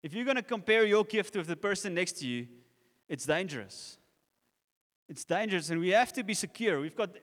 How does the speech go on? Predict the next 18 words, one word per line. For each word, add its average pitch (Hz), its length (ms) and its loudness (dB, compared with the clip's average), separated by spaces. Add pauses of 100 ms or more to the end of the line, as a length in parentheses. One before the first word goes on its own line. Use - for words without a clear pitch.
every 254 160 0
one 269 160 0
of 226 100 -2
us 190 280 2 (260)
have 151 140 -4
different 196 320 0
functions 196 800 -6
in, 143 120 -4
in 147 140 -6
this 135 160 -4
body. 123 320 -4 (1160)
All, 214 160 0
all 240 180 2
of 269 80 4
us 190 120 0
have 160 120 -8
different 175 320 -2
functions. 170 720 -6